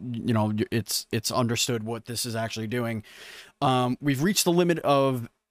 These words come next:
our ability to bring Xbox three sixty games to the catalog. However, games with Gold,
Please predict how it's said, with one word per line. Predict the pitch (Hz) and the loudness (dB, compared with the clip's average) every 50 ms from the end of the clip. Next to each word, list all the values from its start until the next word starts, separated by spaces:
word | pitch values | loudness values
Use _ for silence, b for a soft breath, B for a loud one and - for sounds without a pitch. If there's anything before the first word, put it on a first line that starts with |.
| _ - | _ 0
our | 143 139 139 135 139 131 | 2 4 4 4 4 4
ability | 139 127 110 143 139 151 156 151 156 156 156 | 4 4 4 4 4 6 6 4 4 4 2
to | - - 143 | 2 2 0
bring | 120 120 131 135 135 131 131 - - _ _ _ - | 2 2 4 4 4 4 2 0 -4 _ _ _ 0
Xbox | 123 131 - - 147 139 - | 0 0 2 2 0 0 2
three | - 139 127 | 2 0 0
sixty | - 135 123 - 135 117 | 2 0 -2 -2 0 2
games | 127 123 123 120 113 - - - | 2 4 4 4 2 -2 -4 -4
to | - - | -2 -2
the | 117 117 | 0 0
catalog. | - - 135 127 127 123 123 123 123 120 107 - - | 2 2 2 4 4 4 4 4 4 2 0 -2 -4
However, | - 131 120 131 147 147 156 147 | -2 0 2 4 4 4 4 2
games | 131 123 127 131 131 123 | 2 2 2 2 2 0
with | 131 - | -2 -2
Gold, | - 127 120 120 120 117 - | 0 2 4 4 2 0 -4